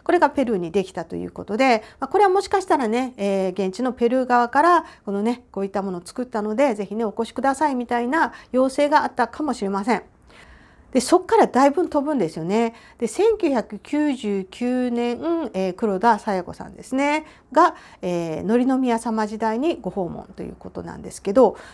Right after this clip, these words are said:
ここでですね、引退夫妻が訪問されて、で、次、黒田清子さんがペルーに行くまで三十二年間空いてるんですよね。で、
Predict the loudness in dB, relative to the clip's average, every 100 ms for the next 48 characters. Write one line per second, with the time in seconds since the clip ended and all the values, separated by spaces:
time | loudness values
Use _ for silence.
0 | -12 0 2 4 2 0 -2 -2 0 2
1 | 4 4 2 0 0 0 -2 -2 -2 -2
2 | -2 -2 -2 -2 2 4 4 0 -12 -6
3 | -2 0 0 0 0 2 2 2 0 0
4 | -2 -4 -2 -2 -4 -8 -4 -2 -2 -6
5 | -6 -4 -2 -4 -2 0 0 0 0 0
6 | 0 -4 -6 -6 -4 -6 -8 -8 -2 0
7 | -2 -8 _ _ _ _ _ _ _ _
8 | -2 4 4 2